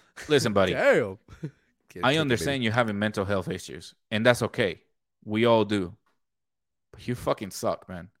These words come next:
Speaker 1: You stole the Rookie of the Year from a player, A K A Donovan Mitchell,
Speaker 2: Facts. That's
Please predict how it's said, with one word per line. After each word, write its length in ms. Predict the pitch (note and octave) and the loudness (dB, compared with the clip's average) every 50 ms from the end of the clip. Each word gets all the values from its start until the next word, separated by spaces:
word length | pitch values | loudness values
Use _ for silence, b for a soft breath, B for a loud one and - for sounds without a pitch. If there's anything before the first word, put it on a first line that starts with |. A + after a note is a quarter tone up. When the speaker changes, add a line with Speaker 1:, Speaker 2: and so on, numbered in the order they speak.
| _ _ _ _ _ _ _ _ | _ _ _ _ _ _ _ _
Speaker 1:
You 100 | A#2 B2+ | -4 -4
stole 280 | B2+ - - D#3 D3 C#3 | -2 0 2 4 4 4
the 340 | C3+ B2 G#2+ G#2+ A2 G#2+ G#2+ | 4 2 2 2 2 0 -2
Rookie 320 | G#2+ A2 B2 A#2+ - C3+ C3 | 0 2 2 2 4 2 2
of 120 | B2+ A#2+ | 2 2
the 80 | A2 A2 | 0 -6
Year 360 | G2+ G2 G2+ G#2 A2 A#2 B2 | -6 -4 -2 0 0 0 0
from 280 | A#2 - - A2+ G#2+ G#2 | -2 -2 -2 -2 0 0
a 60 | F#2+ | -4
player, 640 | - - _ - G#2+ G#2+ G#2+ A2+ A#2 A#2+ C#3 C#3 - _ _ _ _ _ _ _ _ _ _ _ _ _ _ - | -6 -8 _ -4 0 2 2 2 2 0 0 -2 -6 _ _ _ _ _ _ _ _ _ _ _ _ _ _ 0
A 80 | G2+ G#2 | 0 0
K 120 | - A#2 A2+ A2 | 0 -2 0 0
A 20 | G#2 | -2
Donovan 420 | F2+ - G2 G2+ G#2+ A#2 B2 A#2+ A#2 | -2 -2 -2 -2 0 0 0 2 2
Mitchell, 420 | B2 A#2+ G#2 - G#2 F#2+ F#2+ F#2+ - - _ _ _ _ _ _ _ | 2 2 2 -2 -6 -8 -8 -10 -14 -18 _ _ _ _ _ _ _
Speaker 2:
Facts. 520 | - A2+ A#2+ B2+ A2+ G2 - - - - - | -4 -2 -2 -2 -2 -4 -6 -10 -12 -14 -14
That's 100 | - | -14